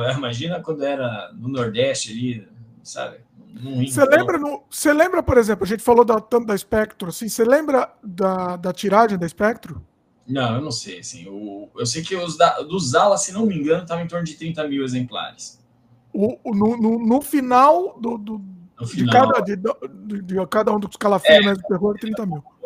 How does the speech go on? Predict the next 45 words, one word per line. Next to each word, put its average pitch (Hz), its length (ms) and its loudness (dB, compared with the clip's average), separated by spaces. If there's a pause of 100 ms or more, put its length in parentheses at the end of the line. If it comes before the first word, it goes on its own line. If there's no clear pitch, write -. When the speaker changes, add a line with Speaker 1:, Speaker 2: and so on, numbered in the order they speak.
(280)
Speaker 1:
Eu 151 220 2
não 165 60 2
sei 196 140 0
se 233 140 -2
no 233 80 2
final 202 320 0
chegou 226 300 2
nisso, 143 480 -2
tá? 143 420 0
Ah, 139 640 2
mas 147 300 0
aí 165 120 4
o, 214 100 -2
o 185 180 -10
próprio 226 340 0
Zala, 156 320 0
quando 160 200 -2
lançou 147 260 -2
aquelas 143 300 -4
edições 143 320 -6
de - 60 -14
colecionador 135 540 -2
que 120 100 -10
duraram 123 360 -2
de 120 100 -6
dois 120 180 -4
mil 127 120 -2
e 120 40 -8
dez 113 200 -4
até 135 140 -16
dois 123 180 -10
mil 123 80 -6
e - 40 -20
quatorze, 151 680 -4 (540)
ele 127 200 -2
falava 143 600 2
que 147 120 -8
ele 151 80 -4
começou 156 340 -6
com 160 100 -8
trezentas 156 1040 -6 (420)
e 143 280 -2
chegou 143 340 -4
a 143 200 2
cinquenta. 120 600 -8